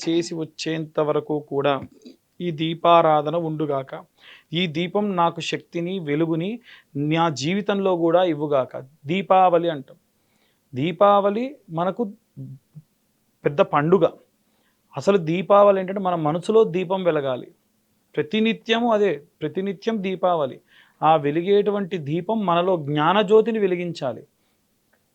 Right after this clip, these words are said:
కాబట్టి అధమంలో అధమం ఆరు గంటల పాటు లేదా ఐదు గంటల పాటు దీపం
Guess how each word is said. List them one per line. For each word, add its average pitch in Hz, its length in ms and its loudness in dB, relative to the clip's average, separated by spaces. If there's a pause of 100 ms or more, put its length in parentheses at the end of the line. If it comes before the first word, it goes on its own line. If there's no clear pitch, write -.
(140)
కాబట్టి 156 380 -2
అధమంలో 170 460 2
అధమం 190 320 2
ఆరు 156 220 6
గంటల 151 300 2
పాటు 156 320 0
లేదా 160 280 -2
ఐదు 156 180 -2
గంటల 156 260 -2
పాటు 170 420 -2 (420)
దీపం 185 500 0